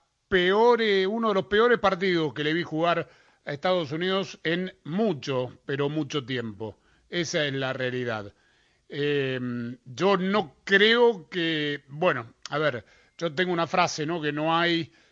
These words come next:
eh, dos partidos iguales, pero Estados Unidos jugó dos partidos muy malos, uno contra un equipo superior o, o por lo menos de, del mismo calibre como Países Bajos,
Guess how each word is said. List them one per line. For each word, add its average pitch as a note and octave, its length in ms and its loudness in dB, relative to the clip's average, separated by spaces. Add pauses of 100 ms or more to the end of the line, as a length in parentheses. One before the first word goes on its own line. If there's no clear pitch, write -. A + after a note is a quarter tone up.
(260)
eh, C#3 240 -10
dos D#3+ 200 -2
partidos D#3+ 500 -2
iguales, C3 640 -2 (420)
pero D3+ 400 0
Estados F3+ 360 2
Unidos F#3+ 260 0
jugó F3+ 540 2
dos F#3 300 0
partidos F#3 680 0 (340)
muy F#3 260 -2
malos, D#3+ 600 0 (380)
uno A3+ 260 0
contra E3 320 0
un F#3 160 0
equipo E3+ 280 -6
superior E3+ 580 0
o, D3 120 -2
o B2+ 240 -6
por C3 140 -8
lo D3 80 -4
menos E3+ 500 -4
de, B2+ 600 -8
del C3 220 -6
mismo F3+ 440 0
calibre D#3+ 520 -2
como B2+ 300 -8
Países E3 320 -2
Bajos, D#3+ 480 0